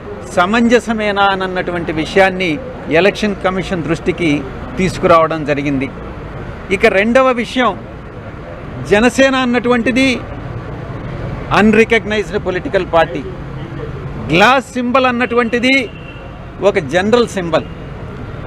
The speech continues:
అటువంటి సింబల్ని గతంలో రెండు వేల పంతొమ్మిది ఎన్నికల్లో,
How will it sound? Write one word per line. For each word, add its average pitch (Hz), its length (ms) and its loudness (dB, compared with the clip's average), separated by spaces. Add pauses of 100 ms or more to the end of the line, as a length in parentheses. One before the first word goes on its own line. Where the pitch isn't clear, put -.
(520)
అటువంటి 247 420 4
సింబల్ని 240 680 2 (680)
గతంలో 247 500 4
రెండు 220 300 2
వేల 240 260 4
పంతొమ్మిది 202 760 -4 (520)
ఎన్నికల్లో, 208 680 4